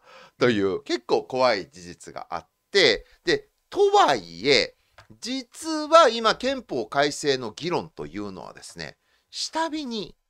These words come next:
なってきているんですよね。えー、これ憲法のね、あの、日ということで、えー、毎日新聞とか各種新聞社がいろんなところでですね、えー、世論調査を行っております。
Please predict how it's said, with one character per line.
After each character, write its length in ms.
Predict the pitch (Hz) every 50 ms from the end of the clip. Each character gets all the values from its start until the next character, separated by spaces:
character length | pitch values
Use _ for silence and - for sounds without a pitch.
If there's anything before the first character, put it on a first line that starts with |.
| _ _ -
な 100 | - 151
っ 100 | 143 147
て 120 | - 87 -
き 80 | -
て 360 | - - 87 73 65 50 - _ _
い 140 | - 95 101
る 100 | 95 87
ん 60 | 78
で 100 | 67 57
す 140 | - - -
よ 120 | 71 73
ね。 260 | 175 220 240 240 226 _ _ _ _ _ -
え 220 | 139 147 143 143
ー、 20 | 139
こ 140 | 143 143
れ 120 | 139 135 127
憲 240 | - 175 165 151 143
法 160 | - 110 92 92
の 100 | 95 123
ね、 260 | 185 214 202 - _ _ -
あ 360 | 120 113 113 110 107 107 104
の、 260 | 104 101 98 98 98 98
日 120 | 107 -
と 160 | - 113 98
い 100 | 87 90 98
う 100 | 98 -
こ 160 | - 107 -
と 180 | - 101 92
で、 400 | - - 180 180 131 87 - - _ _ _ -
え 140 | 113 120
ー、 40 | 117
毎 200 | 123 139 151 160
日 160 | 151 - 147
新 200 | 135 - 160 147
聞 140 | 135 127 117
と 100 | 110 117
か 120 | 110 120 -
各 240 | 180 180 - 190
種 120 | - - 117
新 300 | - - 180 185 185 180
聞 160 | 190 180 139
社 200 | - - 151 160
が 180 | 190 170 127 -
い 120 | - 160 175
ろ 120 | 226 269
ん 80 | 302 311
な 120 | 294 285
と 100 | - 277
こ 120 | - 269 254
ろ 80 | 233 180
で 80 | -
で 100 | - 76
す 140 | - - -
ね、 180 | 92 82 - _ _ _ _ _
え 140 | - 104 101
ー、 40 | 101
世 120 | 104 143 196
論 180 | 339 359 339
調 180 | - 349 349 285
査 160 | - - 78 64
を 120 | - - - -
行 120 | - 92
っ 120 | 82 80
て 120 | _ - 80
お 120 | - -
り 60 | 82
ま 100 | 101 101
す。 240 | - - 80 73 -